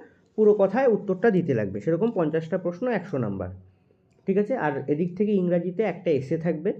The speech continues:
আর দুটো প্রেসি থাকবে। এবার এটা গতবার ছিল, থাকবে আমি বলছি ঠিকই, নতুন প্যাটার্ন চেঞ্জ হবে কি না জানি না, কেননা প্রিলিমসে দেখেছি গতবারের থেকে এবছরের প্যাটার্ন চেঞ্জ হয়েছিল। ঠিক আছে,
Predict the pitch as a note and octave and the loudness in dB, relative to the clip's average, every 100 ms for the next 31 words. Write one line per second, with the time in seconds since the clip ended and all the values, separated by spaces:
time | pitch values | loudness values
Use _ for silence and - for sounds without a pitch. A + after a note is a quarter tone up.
0 | - _ _ _ - B2+ B2+ B2 G3 B3 | -12 _ _ _ -10 -10 -6 -2 2 2
1 | A#3+ E3+ - C3+ A#2 F2+ F#2 F#2 - _ | 4 2 2 -4 -4 -6 -10 -12 -18 _
2 | - A#2+ C#3 D#3 G3+ F3 E3+ G#3+ A3 - | -8 -4 0 0 2 4 4 4 4 0
3 | B2+ B2+ C3 C3+ C3+ F3 F#3+ G#3 E3+ D#3+ | -2 -2 -2 -4 0 0 2 2 2 2
4 | A3+ - D#3+ F3 A3+ D#3 D3 D#3+ D#3+ - | 0 0 -4 -4 -4 -4 -4 -6 -6 -12
5 | - C#3 C3 E3+ F3 E3 E3+ E3+ F3 G#3 | -4 -2 0 -2 0 0 2 0 0 -2
6 | A3 D#3 A#2 G#2 G#2 - - _ D#3+ E3+ | 0 0 -2 -4 -10 -20 -20 _ 0 0
7 | E3+ E3 F3 F3+ G3+ F#3 G3 G#3 D#3+ E3 | 2 2 2 2 0 0 0 2 2 2
8 | E3+ F3 F3 G3+ F#3 E3 E3 G3+ G3 C#3+ | 2 0 0 0 2 2 2 0 0 0
9 | F#3+ G3+ A#3+ A#3 F3+ B2+ - G#2 G2 - | 2 4 6 6 4 2 0 -6 -8 -12
10 | _ _ _ _ _ _ _ - G#3 G#3+ | _ _ _ _ _ _ _ -2 2 2
11 | C4+ | 0